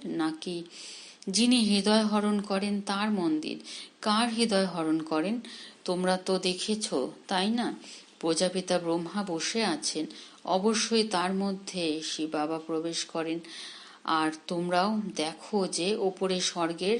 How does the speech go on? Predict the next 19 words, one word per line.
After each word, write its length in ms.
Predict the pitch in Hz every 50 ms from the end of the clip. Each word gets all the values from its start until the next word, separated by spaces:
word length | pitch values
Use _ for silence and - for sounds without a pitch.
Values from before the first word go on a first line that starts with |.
| 240 220
স্থাপনাও 760 | - - - 156 143 143 - - 170 180 196 214 226 226 - -
আছে, 400 | 175 175 185 - - - 151 - - - - - _ _ - - - - - - - - _ - - - - - - - - - _ 220
নিচে 340 | 226 247 214 233 269 262
বাচ্চারা 520 | 214 208 190 185 190 - - 208 202 196 196
তপস্যায় 640 | 196 180 160 160 - 208 196 - - - 208 196 185
বসে 360 | 175 156 156 156 - - 165
আছে। 460 | 156 156 151 - - - - 165 - -
এ 100 | 196 196 196 -
তো 220 | - 202 196 196 202 - - - - - - - -
ছোট্ট 400 | - - 262 254 254 - - 254
মডেল 720 | 240 208 180 170 160 156 156 156 151 147 151 - 214 214 214 - - -
রূপে 380 | 190 180 170 160 160 - 165 170
বানানো 560 | 165 160 147 151 156 156 160 170 190 214 233 226 - - - -
আছে। 460 | 180 175 175 - - - 151 - - - - - - - - - -
যারা 280 | 180 185 185 196 196
খুব 280 | 196 - - 208 190 -
ভালো 300 | - 190 170 185 185 180
সার্ভিস 520 | - - 180 165 165 170 196 190 - -
করে, 340 | - - 202 190 185 196 202